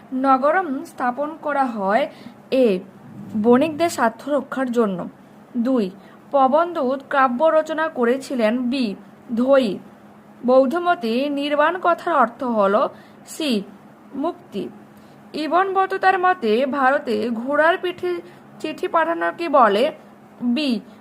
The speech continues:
উলাক। লোদি বংশের শেষ সুলতান ছিলেন সি, ইব্রাহিম লোদি। ছয়, পর্যটক পেজ যার সঙ্গে বিজয়নগরের তুলনা করেছিলেন এ, রোম।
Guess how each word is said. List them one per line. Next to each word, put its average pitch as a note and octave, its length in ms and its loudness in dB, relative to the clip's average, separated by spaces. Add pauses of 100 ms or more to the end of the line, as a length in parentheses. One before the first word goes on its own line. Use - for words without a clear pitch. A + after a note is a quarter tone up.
(180)
উলাক। D4+ 340 2 (680)
লোদি C#4 400 6
বংশের E4 600 -2
শেষ E4+ 360 -2
সুলতান B3 560 -2
ছিলেন A#3+ 420 -2 (520)
সি, B3 360 -6 (360)
ইব্রাহিম D4+ 580 0
লোদি। B3 400 0 (960)
ছয়, C#4 360 2 (440)
পর্যটক D#4+ 680 4 (160)
পেজ C4 540 0 (320)
যার C#4 300 4
সঙ্গে D#4 680 -2
বিজয়নগরের D#4+ 880 -2
তুলনা C#4+ 360 -6
করেছিলেন D4+ 640 -4 (440)
এ, B3+ 300 2 (340)
রোম। C#4+ 420 6